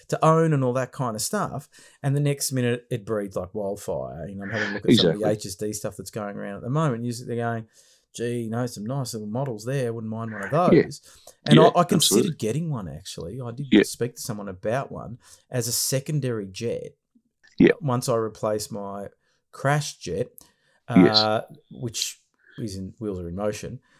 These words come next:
Speaker 1: that maybe do I, you know,
Speaker 2: <laughs>
Speaker 1: 'cause I always have this theory, you just can't take one plane to, to an event or to a field because just in case something happens, you've got nothing to do.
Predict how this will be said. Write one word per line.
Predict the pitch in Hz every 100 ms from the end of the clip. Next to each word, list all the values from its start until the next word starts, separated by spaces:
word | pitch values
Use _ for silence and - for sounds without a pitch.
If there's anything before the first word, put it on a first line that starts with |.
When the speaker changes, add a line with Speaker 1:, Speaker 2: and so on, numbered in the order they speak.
| _
Speaker 1:
that | -
maybe | 139 151 156
do | 135 135
I, | 131 131 - 131 139
you | -
know, | 127 175 -
Speaker 2:
<laughs> | 202
Speaker 1:
'cause | - 151
I |
always | 175 208 208
have | 175
this | 127
theory, | 139 139 123 113 _ -
you | 139
just | 156 -
can't | 214 196
take | 165 147
one | 120 113
plane | - 104 110 101 98 _
to, | - 101 98 98 95 - _
to | -
an | 120
event | 98 113 117 117 120
or | 104
to | 104 104
a |
field | 98 156 131 107
because | 104 - 120
just | 110 143
in | 117
case | 127 127
something | - 90
happens, | 120 139 113 104
you've |
got | -
nothing | 101 - 95
to |
do. | 98 160 143 127